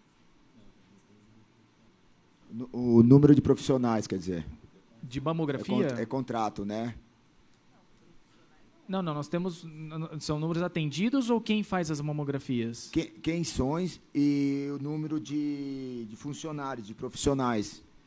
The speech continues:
Speaker 2: Então, na verdade, sim, o número de profissionais não sei porque nós não fazemos esse exame
Speaker 1: Não,
Speaker 2: na rede.
Speaker 1: sim.
Speaker 2: Nós temos o número de pacientes que a gente manda fazer o exame e que volta.
Speaker 1: Não.
Speaker 2: Agora, dentro,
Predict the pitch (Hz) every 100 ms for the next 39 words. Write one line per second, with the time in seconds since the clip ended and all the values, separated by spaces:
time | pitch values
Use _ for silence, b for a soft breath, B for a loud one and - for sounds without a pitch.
0 | b - 165 165 190 190 208 185 165 185
1 | - 196 - 185 190 214 202 208 214 220
2 | 202 214 214 202 202 196 196 208 220 214
3 | 226 190 160 120 110 101 - 110 87 139
4 | 139 180 156 165 180 214 202 180 160 175
5 | 170 165 156 156 185 185 160 160 143 151
6 | 190 190 196 170 131 - 127 139 151 143
7 | 180 175